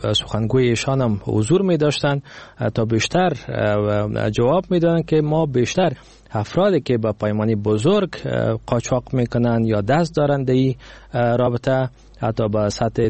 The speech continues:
جنرال هم که بودن، ما اقدام به دستگیریشان کردیم و خوشبختانه در زندان پلچرخی یا به سر میبرن یا دوسیایشان در، اه، قوهٔ عدلی و قضایی مبارزه علیه مسکرات و مواد مخدر عملاً تحت پیگرد قرار دارند.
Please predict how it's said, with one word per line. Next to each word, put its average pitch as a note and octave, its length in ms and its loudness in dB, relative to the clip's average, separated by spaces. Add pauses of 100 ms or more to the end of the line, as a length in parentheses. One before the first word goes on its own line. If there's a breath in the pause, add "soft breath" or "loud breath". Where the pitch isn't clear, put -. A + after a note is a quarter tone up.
جنرال G2+ 380 0
هم D3+ 160 0
که D3 140 -4
بودن، B2+ 560 0
ما G#2+ 240 0
اقدام G#2+ 340 -2
به G#2 120 0
دستگیریشان D#3+ 600 0
کردیم D#3+ 400 2
و C3 80 0
خوشبختانه B2 600 -2
در A2 140 0
زندان G#2 380 0
پلچرخی G2+ 480 -2
یا D3+ 300 2 (440 loud breath)
به D3 120 2
سر D#3+ 200 -2
میبرن D#3 440 2
یا C#3 140 2
دوسیایشان B2 680 0
در، A2 200 0 (180)
اه، G#2 260 -2
قوهٔ A2 200 2
عدلی G#2+ 180 0
و G#2+ 200 2
قضایی G#2+ 380 0
مبارزه A2+ 460 0
علیه G#2+ 180 2
مسکرات G#2+ 540 -2
و - 20 0
مواد G2+ 180 -2
مخدر G#2 480 0 (560 loud breath)
عملاً G#2+ 380 0
تحت G#2+ 300 -4
پیگرد G#2 380 0
قرار F2+ 200 -4
دارند. F#2 300 -8